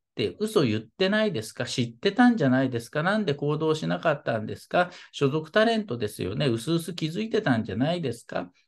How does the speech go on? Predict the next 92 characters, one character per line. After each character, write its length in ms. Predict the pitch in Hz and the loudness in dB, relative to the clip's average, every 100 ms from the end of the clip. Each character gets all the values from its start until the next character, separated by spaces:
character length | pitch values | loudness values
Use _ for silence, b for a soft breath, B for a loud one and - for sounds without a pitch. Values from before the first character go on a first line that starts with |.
| _ _ _ - | _ _ _ -4
自 160 | 139 | 2
分 220 | 135 147 147 | 4 4 2
の 60 | |
保 100 | 151 | 0
身 160 | 156 190 | 0 -2
の 120 | 190 | 0
た 120 | 208 | 0
め 100 | 220 | 0
に 100 | 170 | -2
行 200 | 127 143 | -4 -4
動 160 | 147 151 | -2 -4
し 100 | 180 | -4
な 80 | 190 | -2
か 120 | 214 | -2
っ 100 | 208 | 0
た 100 | 139 | -4
ん 60 | 107 | -2
じ 80 | |
ゃ 20 | 101 | -2
な 160 | 127 | -2
い 60 | 139 | -2
で 100 | 104 | -4
す 80 | - | -4
か？ 120 | 127 | -4
そ 120 | 156 | -2
の 120 | 180 | 0
組 140 | 185 240 | 0 -2
織 180 | - 160 | 0 0
に 120 | 107 | 2
ず 160 | 110 110 | 0 -2
っ 20 | |
と 140 | 151 | -4
い 100 | 156 | -2
て、 240 | 170 185 120 | 2 4 4
そ 140 | 117 | 2
れ 120 | 127 | 0
で 80 | 156 | 2
美 40 | 135 | 2
味 140 | 139 | 2
し 140 | 139 180 | 0 -4
い 40 | |
思 220 | 185 214 | -2 -2
い 60 | 147 | -2
し 80 | - | -4
て 100 | 170 | -6
き 80 | |
た 160 | - 220 | -2 -2
ん 60 | 127 | -2
で 80 | |
す 100 | - | -4
よ 80 | 120 | -2
ね。 120 | 143 | 0
そ 100 | 139 | 0
れ 120 | 170 185 | -2 -4
で 60 | |
罪 240 | 185 226 165 | -4 -2 0
は 60 | |
な 120 | 156 | 2
い 40 | 170 | 0
っ 20 | 165 | -2
て 100 | 107 | -4
言 140 | 120 | -2
え 60 | 156 | -2
る 120 | 190 | -2
ん 80 | 160 | -4
で 120 | 110 | -6
す 80 | - | -4
か 120 | 156 | -4
っ 120 | 160 | -2
て 100 | 147 | 2
い 20 | |
う 40 | 127 | 2
の 80 | |
は 80 | - B B B _ | 2 B B B _
嘘 240 | 151 175 | 2 4
で 120 | 117 92 | 4 2
す 180 | - | -4
と 140 | - 98 | -14 -10
い 60 | |
う 60 | 98 | -10
こ 140 | - | -10
と 80 | - | -6
で、 300 | 160 143 - B B | 0 0 0 B B
皆 200 | 127 123 | 4 4
さ 120 | 117 | 4
ん 80 | 92 | -2
こ 140 | 87 104 | -2 -2
う 80 | |
い 80 | 101 | 0
う 60 | 104 | -2
論 200 | 123 135 | -2 -2
に 220 | 156 | -4